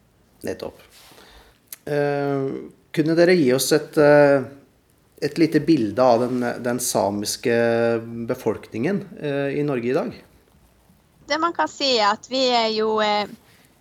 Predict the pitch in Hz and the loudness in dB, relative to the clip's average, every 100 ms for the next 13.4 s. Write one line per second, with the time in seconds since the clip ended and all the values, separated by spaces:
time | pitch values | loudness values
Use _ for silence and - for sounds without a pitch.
0 | _ - _ _ - 226 214 196 262 254 | _ -20 _ _ -10 -6 -6 -6 -4 -4
1 | 240 240 - 277 285 240 214 233 220 214 | -4 -4 2 2 2 -2 -4 -4 -2 -2
2 | 208 202 190 110 50 - - - - _ | -2 -4 -6 -8 -10 -14 -16 -20 -20 _
3 | _ _ _ _ - 294 294 233 220 220 | _ _ _ _ -6 -2 0 0 -2 -2
4 | 208 202 - 226 - - 233 - 262 285 | -2 -6 -8 -8 -6 -4 -4 0 2 2
5 | 285 - - - - _ - 254 - - | 2 -8 -10 -12 -12 _ -16 -14 -8 -2
6 | 269 285 - - 220 - - 262 254 208 | -2 -2 -10 -6 -4 -4 -8 -8 -6 -4
7 | 175 - 196 196 - - _ - 254 - | -4 -4 -4 -4 -6 -20 _ -18 -16 -8
8 | 240 - 269 262 247 240 - - 226 247 | -8 -4 -6 -2 0 0 -2 -16 -8 -2
9 | 220 214 - 202 202 _ _ - 233 226 | -2 -2 -6 -10 -12 _ _ -4 -2 -2
10 | 196 185 - - 196 190 185 - - - | -2 -2 -4 -8 -6 -4 -4 -6 -10 -4
11 | 330 302 285 - - 254 269 262 220 - | -2 2 0 0 -8 -8 -4 -4 -4 -8
12 | _ _ _ - 233 240 214 196 - - | _ _ _ -12 -2 -2 -2 -4 -6 -8
13 | 214 - 185 | -10 -4 -4